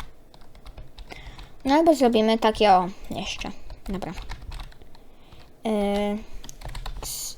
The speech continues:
smycz. Smycz?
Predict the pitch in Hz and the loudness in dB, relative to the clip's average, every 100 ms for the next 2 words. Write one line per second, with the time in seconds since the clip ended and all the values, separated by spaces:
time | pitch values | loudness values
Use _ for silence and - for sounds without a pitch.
0 | - - - - - 220 208 214 220 233 | -8 -8 -10 -8 -4 0 2 4 6 8
1 | 240 254 - - - - - - - - | 8 6 2 -4 -6 -8 -12 -12 -12 -16
2 | - - - - - - - - - - | -20 -20 -20 -20 -20 -20 -20 -18 -14 -14
3 | - - - 180 214 349 - | -14 -12 -6 0 2 2 0